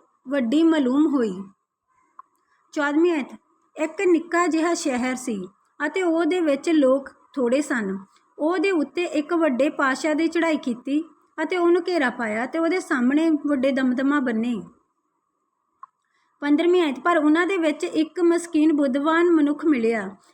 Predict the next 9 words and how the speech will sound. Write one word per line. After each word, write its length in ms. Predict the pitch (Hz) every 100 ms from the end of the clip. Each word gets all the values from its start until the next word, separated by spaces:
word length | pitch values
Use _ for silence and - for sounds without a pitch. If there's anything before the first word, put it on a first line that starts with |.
| _
ਜਿਸ 340 | 226 302 320 349
ਨੇ 100 | 370
ਆਪਣੀ 260 | 339 339
ਬੁੱਧ 260 | 330 262 262
ਨਾਲ 200 | 320 339
ਸ਼ਹਿਰ 260 | 330 277 294
ਨੂੰ 120 | 311
ਬਚਾ 320 | 294 269 208
ਲਿਆ, 280 | 208 214 220